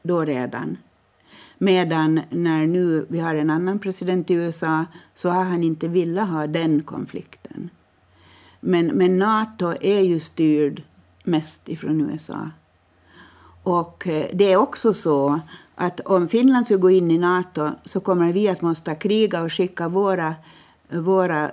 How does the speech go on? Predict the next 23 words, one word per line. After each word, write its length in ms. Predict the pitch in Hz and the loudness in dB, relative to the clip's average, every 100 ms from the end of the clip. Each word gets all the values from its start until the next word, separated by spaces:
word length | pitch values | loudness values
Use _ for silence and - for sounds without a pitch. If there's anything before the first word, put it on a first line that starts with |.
| - | -6
eh, 220 | 156 143 | -6 0
män 580 | 190 175 165 190 220 233 - _ _ _ _ _ _ | 2 4 2 0 0 -2 -10 _ _ _ _ _ _
till 520 | - 196 175 156 151 156 - _ _ _ _ _ _ _ - | 2 4 6 2 0 -4 -10 _ _ _ _ _ _ _ -2
orosområden. 1080 | 180 175 156 156 151 147 143 156 202 220 - _ - _ _ - | 0 0 0 0 2 0 0 -2 -4 -4 -12 _ -20 _ _ -8
Eh, 340 | 170 165 - | -4 -2 2
nato, 640 | 190 196 196 - 175 160 - | 2 2 -2 -2 0 0 -2
eh, 220 | 175 165 156 - - _ _ _ _ _ _ _ _ - | -4 -4 -4 -8 -18 _ _ _ _ _ _ _ _ -20
styrkor 580 | - 226 226 202 185 180 | -4 0 2 2 0 0
har 160 | 196 | 2
ju 200 | 185 175 | 2 4
redan 320 | 185 190 185 | 2 2 0
varit, 400 | 175 170 156 156 | 2 2 2 -2
finska 460 | 156 240 247 - 151 | 2 4 4 2 -6
styrkor 520 | - 160 143 143 151 | -2 -2 -2 -2 -4
har 140 | 165 175 | -2 0
ju 160 | 170 | 0
redan 260 | 185 180 165 | 2 0 0
varit 480 | 160 147 147 156 - _ _ _ _ _ _ - | -2 -2 -2 -4 -8 _ _ _ _ _ _ -4
i 140 | 185 175 | 0 2
Afrika 640 | 151 147 - 160 190 208 - _ - | 0 -6 -8 -8 -6 -8 -10 _ -6
och 100 | 180 | -2
i 40 | 175 | 0
Mellanöstern. 920 | 160 160 160 160 156 - 165 170 | 0 -2 -4 -6 -10 -12 -10 -10